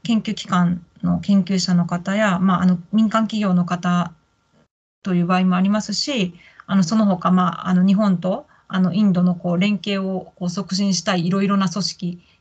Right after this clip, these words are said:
まあ、そういった方々が、あの、たくさん関係者がいて、まあ、その中でプロジェクトが、あの、そういったネットワークを活用しながら、あの、進めていくという意味では、あの、とても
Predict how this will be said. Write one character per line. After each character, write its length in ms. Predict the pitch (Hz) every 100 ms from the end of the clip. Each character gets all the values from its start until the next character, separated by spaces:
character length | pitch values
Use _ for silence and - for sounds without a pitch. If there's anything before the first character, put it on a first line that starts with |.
| -
ま 80 | 202
あ、 20 |
そ 120 | 254
う 40 |
い 40 | 240
っ 20 |
た 140 | -
方 240 | 240 247 247 226
々 320 | 170 180 175
が、 320 | 196 180 170 -
あ 60 | 180
の、 160 | 175
た 160 | 175 202
く 80 | -
さ 180 | 226
ん 120 | 202 170
関 220 | 196 190
係 200 | 196 190
者 160 | -
が 100 | 170
い 120 | 165 175
て、 340 | - 240 180 _ -
ま 60 |
あ、 20 | 233
そ 100 | 262
の 80 | 277
中 260 | 269 247
で 240 | 285 247 180
プ 100 | 220
ロ 100 | 214
ジ 100 | 202
ェ 40 |
ク 80 | -
ト 420 | - 170 170 175 _ _ -
が、 240 | 247 320 - - _
あ 120 | - 180
の、 120 | 180
そ 120 | 220
う 20 |
い 20 | 202
っ 20 |
た 100 | 202
ネ 100 | 208
ッ 60 | -
ト 100 | 214
ワ 140 | 202
ー 20 |
ク 140 | - 175
を 60 |
活 320 | 175 190 -
用 100 | 190
し 120 | 190 202
な 140 | 190
が 100 | 180
ら、 320 | 233 190 175 -
あ 160 | 180
の、 420 | 180 175 175 170 175 _ _ _ _
進 300 | - - 196
め 100 | 190
て 140 | 170 180
い 80 |
く 140 | 180 233
と 120 | 190
い 80 | 180
う 40 |
意 40 | 180
味 120 | 180
で 80 | 175
は、 120 | 175
あ 60 | 175
の、 140 | 175
と 100 | -
て 140 | 202
も 320 | 202 196 185